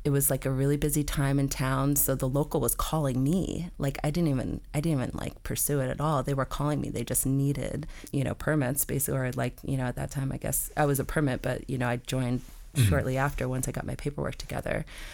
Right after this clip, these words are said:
Speaker 1: But
Speaker 2: Like, in Florida, like, in the
Speaker 1: No,
Speaker 2: union?
Speaker 1: no, no, this is in L A.
Speaker 2: Oh, okay.
Speaker 1: So, somehow, because I wasn't a local,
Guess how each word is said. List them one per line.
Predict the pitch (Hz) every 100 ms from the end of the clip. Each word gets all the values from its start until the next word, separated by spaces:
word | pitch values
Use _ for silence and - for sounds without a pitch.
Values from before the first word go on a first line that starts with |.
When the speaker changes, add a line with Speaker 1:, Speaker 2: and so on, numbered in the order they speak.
| - -
Speaker 1:
But |
Speaker 2:
Like, | 117 110
in | 123
Florida, | 113 113 101 113
like, | 104 95
in | 101
the | 101
Speaker 1:
No, |
Speaker 2:
union? | 175 214 226
Speaker 1:
no, | 226
no, |
this | 156 143
is | 143
in | 139
L | 123 104
A. | 156 185 -
Speaker 2:
Oh, | 131
okay. | 135 - -
Speaker 1:
So, | - 175 -
somehow, | - 196 185 151 131 127 139 -
because | - 139 - 131
I | 131
wasn't | 127 123 123 123 -
a | 120
local, | 127 156 - - 85 170